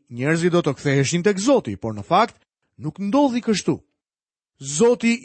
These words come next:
i tha Ezekielit: "Mos e lejo turmën të të mashtroj. Është e vërtetë që ata po vinë dhe po dëgjojnë. Megjithatë, nuk po u avën veshin asaj që po thua.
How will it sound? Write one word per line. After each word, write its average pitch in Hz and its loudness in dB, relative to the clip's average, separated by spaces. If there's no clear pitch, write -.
i 240 0
tha 156 0
Ezekielit: 160 -2
"Mos 156 0
e 214 4
lejo 202 4
turmën 269 2
të 247 2
të 233 0
mashtroj. 175 0
Është 143 0
e 160 2
vërtetë 226 2
që 160 4
ata 165 0
po 214 2
vinë 143 -6
dhe 123 -4
po 175 0
dëgjojnë. 180 -2
Megjithatë, 139 -2
nuk 143 0
po 214 4
u 214 6
avën 202 2
veshin 214 0
asaj 190 2
që 208 -2
po 202 0
thua. 156 -6